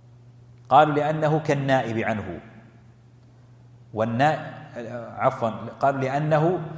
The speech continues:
نائب عنه، نائب عنه وقام باختياره، قام باختياره، فهو لم يسبق إلى هذا المكان بنفسه، بنفسه،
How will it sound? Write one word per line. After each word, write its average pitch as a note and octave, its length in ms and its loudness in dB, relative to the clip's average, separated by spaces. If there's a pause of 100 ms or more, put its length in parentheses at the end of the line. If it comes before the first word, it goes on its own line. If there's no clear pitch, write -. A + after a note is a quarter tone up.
(140)
نائب D3+ 540 6
عنه، C3+ 440 2 (800)
نائب C3+ 440 2
عنه D#3+ 420 0
وقام F3 460 6
باختياره، D#3+ 720 2 (1600)
قام C#3+ 280 4
باختياره، G2 680 -2 (1400)
فهو A2 160 2
لم F#3+ 200 6
يسبق D3 540 2 (260)
إلى C3+ 120 2
هذا C#3 300 4
المكان D3 640 0 (1300)
بنفسه، C#3 840 0 (880)
بنفسه، A2 600 -2